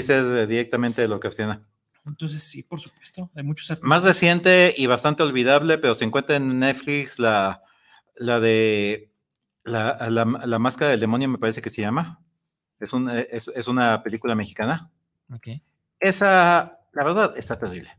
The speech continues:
Speaker 1: <laughs> El protagonista es una mala imitación de John Constantine mexicana, pero tiene un detalle chistoso.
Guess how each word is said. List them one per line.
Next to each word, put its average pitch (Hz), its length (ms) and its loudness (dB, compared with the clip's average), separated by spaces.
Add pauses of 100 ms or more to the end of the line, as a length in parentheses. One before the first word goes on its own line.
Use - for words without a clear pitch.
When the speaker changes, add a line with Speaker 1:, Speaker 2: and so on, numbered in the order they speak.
(280)
Speaker 1:
<laughs> - 580 -4
El 143 140 2
protagonista 175 640 6
es 196 140 4
una 175 160 6
mala 170 220 6
imitación 147 480 0
de 135 120 2
John 139 120 2
Constantine 131 600 0
mexicana, 208 640 2 (420)
pero 147 240 6
tiene 202 380 2
un 190 120 2
detalle 196 340 2
chistoso. 190 560 0